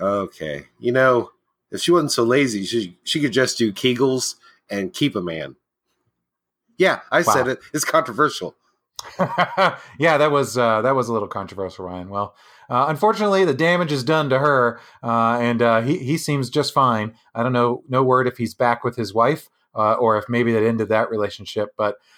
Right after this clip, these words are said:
Speaker 2: honestly, when your penis is that big, how are you gonna lose?
Speaker 1: You know what? If I was him, I would take that summons notice and print it on a T-shirt and wear it everywhere.
Speaker 2: <laughs> "I got sued because my penis is too big."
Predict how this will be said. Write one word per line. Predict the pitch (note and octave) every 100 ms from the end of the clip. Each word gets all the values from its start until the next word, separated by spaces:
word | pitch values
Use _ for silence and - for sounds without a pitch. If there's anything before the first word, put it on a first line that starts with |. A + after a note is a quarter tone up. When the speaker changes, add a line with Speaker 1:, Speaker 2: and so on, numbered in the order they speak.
| _
Speaker 2:
honestly, | C#3+ F3+ D#3+ - C#3+ C3+
when | B2+ B2+
your |
penis | A#2 D#3+ D#3+ -
is | A#2+
that | D3 D#3+
big, | A#2+ A#2 A#2 _
how | C3
are | C3
you |
gonna | B2 A#2+
lose? | A2+ F#2 - - _ _ _ _
Speaker 1:
You | C#3
know | E3
what? | E3+ F3 - _ _ _ _ _ _ - -
If | B2+
I | D3
was | D3+ C3
him, | D#3 D#3+ D#3+ D3 -
I | A#2+
would | C3
take | A#2+ D3 C3
that | B2+ A#2+
summons | - - B2 C#3+ C#3 -
notice | C#3 C#3+ C#3+ - - _ _ _ _
and | A#2 -
print | D3+ C3+
it | C#3
on | C3
a | A#2
T-shirt | - D3 B2+ B2 F#2 - _ _ -
and | G#2 A2+
wear | B2+ A#2+
it | A#2 -
everywhere. | A#2 G#2+ A2 G2+ F#2+ F#2+ D2 C2 _ _ _ _ _ - -
Speaker 2:
<laughs> | D#3 C6 E3+ - G#3 - - -
"I | C#3+ E3
got | D3 D3+ D3
sued | - D#3+ D#3 D#3+ -
because | B2+ D3 B2
my | B2+
penis | B2+ D3 C#3 C#3
is | A2+
too | - B2+
big." | A#2+ G2+